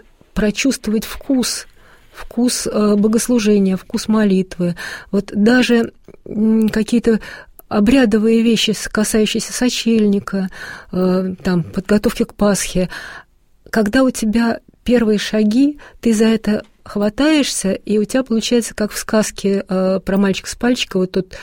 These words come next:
волшебный клубочек, который тебя ведет, выводит из, э,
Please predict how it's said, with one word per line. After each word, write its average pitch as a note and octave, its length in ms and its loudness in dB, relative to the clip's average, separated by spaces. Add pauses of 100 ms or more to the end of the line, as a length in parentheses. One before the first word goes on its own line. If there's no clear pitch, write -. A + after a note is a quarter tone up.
(100)
волшебный G3+ 480 4
клубочек, A3 560 2
который G3+ 360 -2
тебя G3+ 300 0
ведет, F#3+ 480 0
выводит F#3+ 540 0
из, F3 260 -4
э, F3 200 -6